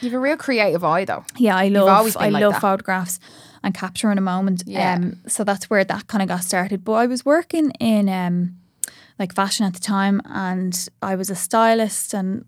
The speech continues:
Speaker 2: um, I just kinda would have, like, a new outfit on every day. And I'd, uh, photograph these outfits and put them up. And then from there,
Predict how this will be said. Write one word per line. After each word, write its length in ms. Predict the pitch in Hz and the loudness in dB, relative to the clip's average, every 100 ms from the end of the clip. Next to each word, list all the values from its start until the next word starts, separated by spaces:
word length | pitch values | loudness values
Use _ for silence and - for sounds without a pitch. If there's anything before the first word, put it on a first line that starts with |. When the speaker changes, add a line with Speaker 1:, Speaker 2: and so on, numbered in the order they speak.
| - | -8
Speaker 2:
um, 420 | 196 175 170 175 _ _ - | -4 -4 -6 -8 _ _ -8
I 60 | |
just 180 | 226 285 | -6 -6
kinda 160 | 349 330 | -6 -6
would 120 | 208 | -6
have, 200 | 190 190 | -6 -6
like, 140 | 196 | -6
a 40 | 190 | 0
new 240 | 196 180 | 0 0
outfit 320 | - 185 175 | -4 -6 -6
on 180 | - 180 | -6 -4
every 240 | - 180 175 | -6 -8 -6
day. 260 | - 175 - _ - - - _ | -6 -6 -10 _ -20 -20 -20 _
And 360 | 214 196 190 180 - _ _ - | -2 0 0 -4 -10 _ _ -4
I'd, 220 | 202 190 | -2 -2
uh, 260 | 190 180 185 | -2 -4 -2
photograph 440 | 220 220 208 185 | 0 0 0 -2
these 180 | 196 185 | -4 -4
outfits 280 | 185 180 - | -4 -6 -8
and 80 | 190 | -6
put 180 | 185 | -6
them 120 | 185 220 | 0 0
up. 100 | 247 _ - - | 0 _ -14 -6
And 320 | 208 196 190 - - | -2 -2 -4 -10 -6
then 340 | 214 196 196 - | -2 0 -2 -6
from 340 | - 220 208 | -6 -4 -2
there, 420 | 196 214 240 254 | 0 0 2 0